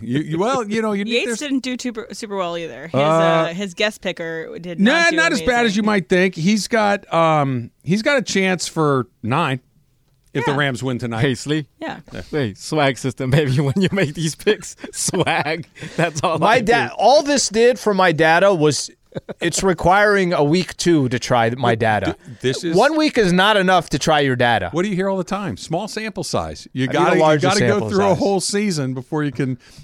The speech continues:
Speaker 1: make a decision. Uh, Mookie drove in his one hundred and fifth run of the season on Saturday, uh, against the Giants. It is the most R B I in a single season in Major League history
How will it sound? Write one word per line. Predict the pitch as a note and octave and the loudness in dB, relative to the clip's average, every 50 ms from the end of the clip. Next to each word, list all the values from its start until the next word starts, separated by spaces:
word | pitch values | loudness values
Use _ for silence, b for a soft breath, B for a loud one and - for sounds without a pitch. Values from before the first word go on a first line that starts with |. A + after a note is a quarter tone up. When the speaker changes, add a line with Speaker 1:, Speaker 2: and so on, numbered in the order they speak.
| B B | B B
Speaker 1:
make | C3 C#3+ C#3+ C3 | 0 0 0 0
a | C3+ | -2
decision. | B2+ B2 - - C#3+ B2 G#2 G#2+ G2+ G2 - _ | -4 -6 -4 -2 -2 -2 -2 -2 -4 -8 -8 _
Uh, | - - E3 D#3 C#3 C3+ C3 B2 | -2 0 2 2 2 0 0 0
Mookie | C3 D3+ F#3+ A3+ G3+ - G#3 G3+ G3 G3 F#3 b b b b b b b | 2 2 2 2 2 0 0 0 0 0 -2 b b b b b b b
drove | - A3 F#3 F3+ E3 | 2 2 4 4 4
in | E3+ E3 D#3+ D3+ | 2 2 2 2
his | C3+ C#3+ C#3 B2+ A2+ | 2 2 0 0 0
one | A#2+ B2 C3 D3+ F#3 A3 F#3+ | 0 0 0 0 0 0 0
hundred | E3 F#3 F#3 F3+ F#3 F3+ E3+ | 0 0 2 2 2 0 0
and | D3+ D3 C#3+ C3+ | -2 -4 -4 -4
fifth | - - E3 D#3 - | -2 -2 -2 -2 -2
run | B2+ C3+ C#3 C#3+ C#3+ | -2 -2 -2 -2 -2
of | C3 | -4
the | B2 | -4
season | A#2+ - D3 C#3 B2+ C#3 B2+ A#2 | -4 -2 -2 -2 -2 -2 -4 -4
on | A2+ | -6
Saturday, | A2 - C#3+ C3 B2+ B2 B2 B2 A#2+ A#2+ A#2+ - B B B B B B | -6 -4 -4 -4 -2 -2 -2 -2 -2 -2 -4 -4 B B B B B B
uh, | B A2+ B2 A#2+ A#2+ | B -2 -2 0 0
against | B2 A#2+ C#3 C#3 B2+ A2 - - | -2 0 0 -2 -2 -4 -4 -4
the | A#2 | -4
Giants. | A2 G2 C3+ C#3+ D3+ D#3 D#3 D3+ D3+ C3+ - | -2 0 0 0 0 2 0 0 -2 -4 -4
It | - B2+ | -4 -2
is | A#2+ A2+ G#2+ | -2 -2 -2
the | G#2+ A2+ | -2 -2
most | A2+ A#2+ C3+ D3+ E3+ D#3+ - - | 0 0 2 2 0 0 -2 -4
R | C#3 D3 D3 C#3 | -2 0 0 0
B | C3 C3+ C3 | 0 0 0
I | C3 B2+ B2 B2 | 0 0 -2 -2
in | A#2 | -4
a | A#2 | -4
single | - - C3+ A#2+ A#2 | -4 -4 -4 -4 -4
season | - - - C#3 C3 A#2 B2+ B2+ B2 | -4 -2 -2 0 0 0 0 -2 -4
in | - A#2 G#2+ G#2 | -4 -4 -2 -2
Major | G#2+ A#2+ C#3+ D3 C#3 D#3 | 0 -2 -2 -2 -2 -2
League | D3 C3+ A#2 F#2+ | -2 -2 -2 0
history | C#3+ C#3+ B2 - - C#3 C3 B2+ A#2+ | 0 0 0 0 0 0 2 0 0